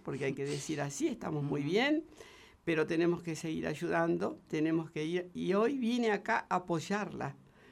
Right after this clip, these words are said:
Speaker 1: de todo corazón, eh, ¿no es cierto? Con el señor Zanola también, que es un amigo de toda la vida,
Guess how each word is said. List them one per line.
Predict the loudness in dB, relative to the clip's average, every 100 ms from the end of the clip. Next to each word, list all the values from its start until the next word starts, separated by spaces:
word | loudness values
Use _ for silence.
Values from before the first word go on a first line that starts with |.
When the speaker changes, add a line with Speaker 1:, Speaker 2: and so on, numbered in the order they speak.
| -12
Speaker 1:
de | -2 0
todo | 2 2 2
corazón, | 0 -2 -2 0 0 2 0 -4 -8
eh, | -6 -4
¿no | -4
es |
cierto? | -2 -2 -2 -6 -8 -6
Con | -6 -4
el |
señor | -4 -2 0 -2
Zanola | -2 0 2 0 -2
también, | 0 4 4 2
que | -2
es | -4
un | -2
amigo | 0 2 2 2
de | 0
toda | -2 -2 -2
la | -2
vida, | -2 -2 -2 -4